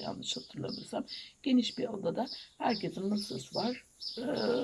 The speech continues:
bilgisayarı var. Önünde oturdukları bir odada. Dahili telefon da orada önünde, evrağı bıraktım yani. Aradım santrali, dahili telefondan.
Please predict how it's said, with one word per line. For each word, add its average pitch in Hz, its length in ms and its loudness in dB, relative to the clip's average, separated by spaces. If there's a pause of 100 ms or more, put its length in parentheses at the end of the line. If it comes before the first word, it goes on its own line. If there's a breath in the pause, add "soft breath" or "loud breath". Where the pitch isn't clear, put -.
(540)
bilgisayarı - 640 0
var. - 200 -6
Önünde 180 320 0
oturdukları 214 760 -2
bir 190 60 2
odada. 170 440 -4 (1500 loud breath)
Dahili 247 460 10
telefon 302 480 0
da - 120 6
orada 214 280 4
önünde, 214 600 6 (380)
evrağı 175 400 0 (100)
bıraktım 185 480 -4
yani. 170 240 0 (840 loud breath)
Aradım 302 400 6
santrali, 165 1080 -2
dahili 165 440 -2
telefondan. 165 760 -2